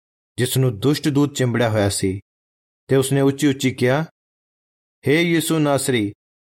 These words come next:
ਤੇਰਾ ਸਾਡੇ ਨਾਲ ਕੀ ਵਾਸਤਾ? ਕੀ ਤੂੰ ਸਾਨੂੰ ਖਤਮ ਕਰਨ ਆਇਆ ਹੈ? ਮੈਂ ਚੰਗੀ ਤਰ੍ਹਾਂ ਜਾਣਦਾ ਹਾਂ ਕਿ ਤੂੰ ਕੌਣ ਹੈ।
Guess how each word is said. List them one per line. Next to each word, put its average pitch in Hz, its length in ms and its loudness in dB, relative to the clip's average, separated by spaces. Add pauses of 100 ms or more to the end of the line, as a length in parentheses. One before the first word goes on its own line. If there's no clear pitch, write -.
(120)
ਤੇਰਾ 196 200 0
ਸਾਡੇ 185 260 -2
ਨਾਲ 202 180 2
ਕੀ 202 260 0
ਵਾਸਤਾ? 131 540 -2 (680)
ਕੀ 160 100 -2
ਤੂੰ 202 160 0
ਸਾਨੂੰ 190 280 0
ਖਤਮ 139 380 -2
ਕਰਨ 180 260 0
ਆਇਆ 202 200 0
ਹੈ? 220 160 0 (960)
ਮੈਂ 107 200 0
ਚੰਗੀ 131 380 0
ਤਰ੍ਹਾਂ 135 240 -2
ਜਾਣਦਾ 123 400 0
ਹਾਂ 139 100 0
ਕਿ 143 120 -2
ਤੂੰ 147 160 -2
ਕੌਣ 127 280 0
ਹੈ। 101 280 -2